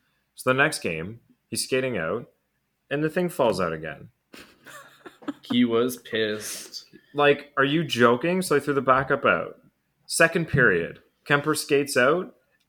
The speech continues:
Speaker 1: Just as they're skating out for the period, he falls, and he's, like, sitting on the ice and just looks back.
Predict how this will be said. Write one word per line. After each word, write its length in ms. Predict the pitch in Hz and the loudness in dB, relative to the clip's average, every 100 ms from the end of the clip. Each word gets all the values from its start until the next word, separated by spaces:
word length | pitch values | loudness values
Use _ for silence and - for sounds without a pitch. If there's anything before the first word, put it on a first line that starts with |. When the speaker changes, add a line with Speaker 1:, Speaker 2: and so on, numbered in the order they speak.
| - | -14
Speaker 1:
Just 240 | 127 147 147 | -6 -4 2
as 180 | 151 143 | 2 2
they're 120 | 147 | 0
skating 420 | - 143 139 135 | 0 0 0 2
out 160 | 127 127 | 0 0
for 100 | 123 | -6
the 80 | 120 | -2
period, 460 | 123 123 90 - | 2 2 0 -4
he 220 | 101 123 | -6 -6
falls, 640 | 123 - 107 104 127 170 160 123 | -6 -6 -2 0 0 -4 -6 -6
and 80 | 120 | -4
he's, 180 | 120 | -2
like, 160 | 117 110 | -2 -2
sitting 480 | - - 120 135 151 | -2 0 -2 -2 -6
on 200 | - 120 | -6 -4
the 160 | 120 90 | -4 -2
ice 280 | 98 147 131 | -4 -4 -6
and 100 | 113 | -6
just 160 | 104 | -6
looks 300 | 98 113 - | -4 -4 -4
back. 480 | - 85 117 156 | -6 -4 -4 -8